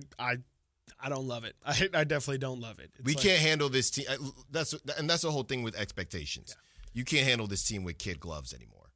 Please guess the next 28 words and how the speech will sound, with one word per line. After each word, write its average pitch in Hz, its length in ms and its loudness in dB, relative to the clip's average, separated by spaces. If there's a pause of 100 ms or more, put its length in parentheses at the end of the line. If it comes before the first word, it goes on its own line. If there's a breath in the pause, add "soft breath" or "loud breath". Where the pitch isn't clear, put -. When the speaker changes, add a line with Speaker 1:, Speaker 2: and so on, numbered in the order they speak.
(160)
Speaker 1:
No, 220 240 4 (100)
yeah, 208 200 4
and 151 100 4
I 156 60 8
think 165 160 -2
that's, 160 320 2 (120)
that's 135 200 0
where 151 100 -2
Mike's 143 240 0
getting 156 260 -4
to 160 200 0
is, 123 140 -4
like, 123 240 -4
y'all, 131 360 0 (120)
y'all 143 260 6
are 175 80 4
adults. 160 460 2
Y'all 143 160 2
wanna 160 180 0
be 156 160 0
treated 160 480 2
like, 151 300 2
like 147 180 4
some 151 160 2
champions. 175 640 4
Well, 147 420 2 (840)
you 135 100 -4
know, 147 160 -2